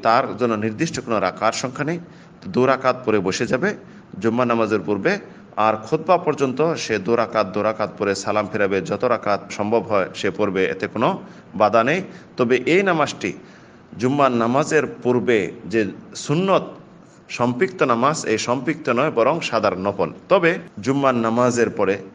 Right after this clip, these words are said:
রাসূল সাল্লাল্লাহু আলাইহি সাল্লাম থেকে বর্ণিত যে হাদিসগুলি পাওয়া যায় যে জুম্মার পরে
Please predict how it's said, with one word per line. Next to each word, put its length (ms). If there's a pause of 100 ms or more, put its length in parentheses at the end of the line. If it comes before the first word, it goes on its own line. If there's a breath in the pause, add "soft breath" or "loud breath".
(140)
রাসূল 340
সাল্লাল্লাহু 680
আলাইহি 320
সাল্লাম 360
থেকে 260
বর্ণিত 440
যে 160
হাদিসগুলি 520
পাওয়া 260
যায় 340 (160)
যে 120
জুম্মার 440
পরে 340